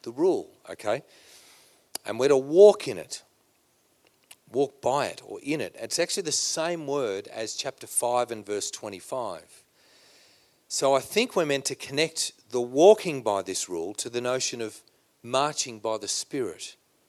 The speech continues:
So as we march by the Spirit,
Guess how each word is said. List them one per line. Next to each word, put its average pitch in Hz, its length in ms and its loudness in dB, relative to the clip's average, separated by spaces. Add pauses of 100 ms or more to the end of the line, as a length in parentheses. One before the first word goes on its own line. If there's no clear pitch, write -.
(1000)
So 131 300 2 (720)
as 123 160 -4
we 123 100 -4
march 151 460 2
by 139 100 4
the 113 140 -2
Spirit, - 760 -2